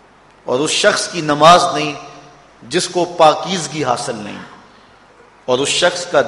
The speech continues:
دین نہیں جس کو نماز نصیب نہیں۔ حضرت امام ابن ماجہ نے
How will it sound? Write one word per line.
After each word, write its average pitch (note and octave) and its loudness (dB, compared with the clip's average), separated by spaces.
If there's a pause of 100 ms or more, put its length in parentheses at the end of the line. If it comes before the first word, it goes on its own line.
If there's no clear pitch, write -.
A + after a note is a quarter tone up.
دین E3 -4
نہیں C3 -6 (520)
جس B2+ -8
کو C#3 -4
نماز B2 -2
نصیب F2+ -14
نہیں۔ - -10
حضرت D#3+ 2
امام D3 0
ابن B2+ -8
ماجہ B2 4
نے A#2+ -4